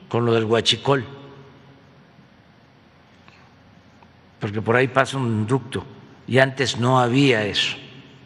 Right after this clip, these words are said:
pero se abandonó la actividad productiva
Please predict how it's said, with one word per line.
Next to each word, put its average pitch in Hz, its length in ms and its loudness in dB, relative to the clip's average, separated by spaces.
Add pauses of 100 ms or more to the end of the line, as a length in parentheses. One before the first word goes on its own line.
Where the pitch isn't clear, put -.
(2750)
pero 107 440 0
se 98 640 -2
abandonó 123 920 0 (1120)
la 110 120 -2
actividad 113 500 -2
productiva 135 840 2